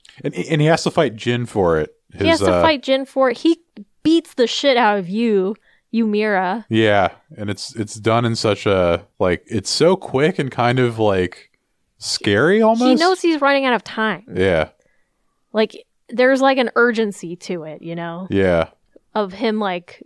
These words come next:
Speaker 2: getting his friend better. And that's really fucking sad.
Speaker 1: Yeah.
Speaker 2: Because, you know, the whole arc is like, you know, you still, you have friends now. Like, and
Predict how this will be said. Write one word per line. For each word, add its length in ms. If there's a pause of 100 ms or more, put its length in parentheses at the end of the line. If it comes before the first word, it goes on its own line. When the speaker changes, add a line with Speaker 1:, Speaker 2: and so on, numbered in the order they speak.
(420)
Speaker 2:
getting 480 (140)
his 280
friend 300
better. 400 (1080)
And 180
that's 240
really 320 (240)
fucking 380
sad. 580 (240)
Speaker 1:
Yeah. 380 (260)
Speaker 2:
Because, 920 (160)
you 160
know, 160
the 120
whole 360
arc 280
is 120
like, 500
you 140
know, 180
you 220
still, 340
you 180
have 240
friends 520
now. 560 (480)
Like, 400 (420)
and 300